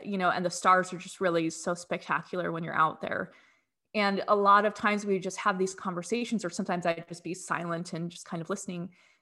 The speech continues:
um, of just feeling very small, right? Like feeling the universe be, be very big, or seeing the planes overhead dropping the slurry and, and, and kind of feeling almost, like, dissolved <laughs> or just, like, teeny tiny in this landscape, right? Or seeing fi-,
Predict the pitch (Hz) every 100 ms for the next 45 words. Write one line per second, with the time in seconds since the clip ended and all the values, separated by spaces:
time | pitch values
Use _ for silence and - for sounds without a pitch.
0 | _ _ - 202 190 185 - 202 202 180
1 | 208 - 240 226 214 190 180 - - 185
2 | - - _ - 214 - 214 - 233 233
3 | 233 202 202 190 185 175 - 202 180 190
4 | 208 190 175 170 165 - 107 - _ _
5 | _ _ 220 220 214 - - 240 240 220
6 | 208 214 214 208 190 180 180 180 170 185
7 | 180 180 180 175 - 170 175 170 165 160
8 | 160 - _ 190 180 175 - 196 175 -
9 | _ - - - 240 220 226 208 202 202
10 | 196 190 - 180 175 _ _ _ _ _
11 | 196 202 180 165 175 185 190 240 247 247
12 | _ 226 226 254 233 - 240 202 - 269
13 | 247 - 180 196 214 175 151 165 156 180
14 | - 226 285 - 196 202 220 - 269 269
15 | -